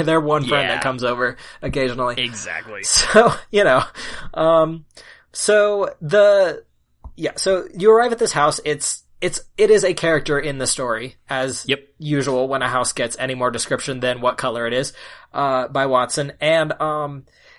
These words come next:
Speaker 1: it immediately, uh, you immediately get into the, okay, so chapter three kinda, let me know what you think about this. Chapter three was weird for me. I mean, it was necessary, but
Speaker 2: Mm-hmm.
Speaker 1: it kinda bothered me because Watson wasn't narrating it.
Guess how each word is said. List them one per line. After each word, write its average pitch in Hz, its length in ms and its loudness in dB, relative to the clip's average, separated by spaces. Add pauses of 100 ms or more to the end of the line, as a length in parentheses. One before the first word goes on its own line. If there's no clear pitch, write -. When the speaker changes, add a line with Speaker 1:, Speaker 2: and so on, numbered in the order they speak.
(220)
Speaker 1:
it 180 120 0
immediately, 185 680 0
uh, 139 220 0
you 151 160 -2
immediately 160 400 -2
get 143 240 -2
into 147 360 -6
the, 143 200 -2 (160)
okay, 214 200 2
so - 160 0
chapter 339 340 -4
three 240 240 -4
kinda, 196 640 0 (380)
let 202 100 4
me 302 80 0
know 302 80 6
what 220 80 4
you 175 100 2
think 147 180 -4
about 117 240 -2
this. - 180 -12 (320)
Chapter 269 340 -2
three 254 160 -4
was 175 200 0
weird 156 320 0
for 233 140 0
me. 240 300 -8
I 170 120 0
mean, 180 160 -2
it 190 80 0
was 156 160 0
necessary, 226 760 0 (200)
but 185 420 0
Speaker 2:
Mm-hmm. 127 260 -4
Speaker 1:
it 139 120 -4
kinda 226 260 2
bothered 180 420 4
me 233 140 0
because 180 460 -2
Watson 165 420 0
wasn't 190 300 2
narrating 202 500 -2
it. 311 260 -4